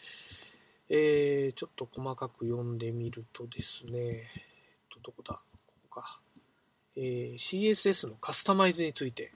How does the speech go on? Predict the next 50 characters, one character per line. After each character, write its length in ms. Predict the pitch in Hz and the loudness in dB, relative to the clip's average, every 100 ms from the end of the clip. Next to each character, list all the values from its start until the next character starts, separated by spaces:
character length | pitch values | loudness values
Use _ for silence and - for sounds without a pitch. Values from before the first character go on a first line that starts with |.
| - | -8
質 240 | - - | -4 -2
問 200 | 135 120 | 0 0
だ 80 | 113 | -2
そ 180 | 110 113 | -6 -10
う 20 | |
で 100 | - | -10
す。 220 | - - - _ _ _ _ _ _ | -10 -12 -14 _ _ _ _ _ _
九 200 | - 214 | 0 2
百 240 | 196 202 180 | 2 0 -4
九 280 | - 190 | 0 2
十 200 | 175 185 | 6 4
ピ 160 | 175 185 | 4 0
ク 80 | - | 0
セ 160 | - 180 | 6 6
ル 120 | 175 | 4
以 80 | 175 | 0
上 200 | 165 135 | 2 2
の 100 | 117 | 0
場 140 | 113 | -4
合 60 | 113 113 | -6 0
は、 200 | 135 - _ | 0 0 _
四 300 | 135 160 175 | -2 0 2
列 240 | 170 165 165 175 | 2 2 0 2
表 220 | 170 127 | 2 2
示 80 | 117 | -2
に 180 | 110 110 | -4 -4
す 160 | - | -2
る 100 | 135 | 0
に 100 | 131 | 0
は 100 | 110 | -2
ど 180 | 110 160 | 2 4
う 60 | 139 | 4
し 60 | |
た 140 | - 113 | 0 -4
ら 60 | |
い 100 | 127 | -2
い 40 | 127 | 0
で 80 | |
し 120 | - 123 | 0 0
ょ 60 | |
う 40 | 117 | -2
か？ 180 | - - - _ _ _ _ | -6 -12 -20 _ _ _ _
は 260 | - - 123 | -8 -4 -2
い、 100 | 113 - | -4 -8
こ 140 | - | -4
れ 80 | 170 | -2
は 160 | 165 165 | 0 0
で 120 | 117 | -2
す 220 | - - | -8 -8
ね、 340 | 123 143 117 | -4 -2 -4